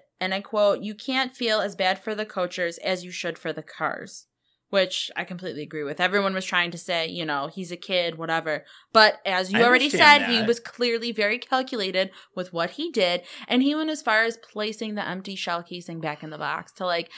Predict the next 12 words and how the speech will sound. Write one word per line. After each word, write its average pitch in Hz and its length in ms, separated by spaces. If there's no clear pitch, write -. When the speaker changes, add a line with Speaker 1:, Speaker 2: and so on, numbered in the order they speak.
Speaker 1:
in 220 120
my 226 180
opinion, 196 460
that 165 160
was 180 160
to, 185 100
like, 156 400
cover 170 340
up 151 180
the 165 100
fact 156 420
that 147 320